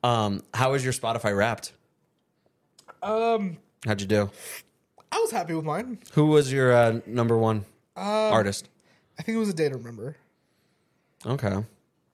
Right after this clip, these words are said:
Speaker 2: I think it went A Day to Remember, Dance Gavin Dance, uh, Cage the Elephant, Pup, and, ah, I can't remember what the last one was.
Speaker 1: I,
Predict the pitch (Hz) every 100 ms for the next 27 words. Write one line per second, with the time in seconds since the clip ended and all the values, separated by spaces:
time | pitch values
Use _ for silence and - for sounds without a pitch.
0 | _ - 170 185 165 151 - _ 165 170
1 | 202 208 180 175 175 170 170 - _ 156
2 | 170 165 180 165 156 147 143 139 120 -
3 | - _ _ _ _ _ _ _ _ _
4 | 147 147 143 139 139 - 170 170 170 151
5 | 156 151 156 151 147 _ _ - 160 151
6 | - - _ _ _ 147 143 147 151 147
7 | 147 147 147 147 147 156 - - _ _
8 | _ _ _ _ _ _ _ _ _ _
9 | _ _ _ _ _ _ _ _ - 190
10 | - - 160 131 120 127 131 131 - 139
11 | 131 135 - _ _ _ _ _ _ _
12 | _ _ _ - - 110 110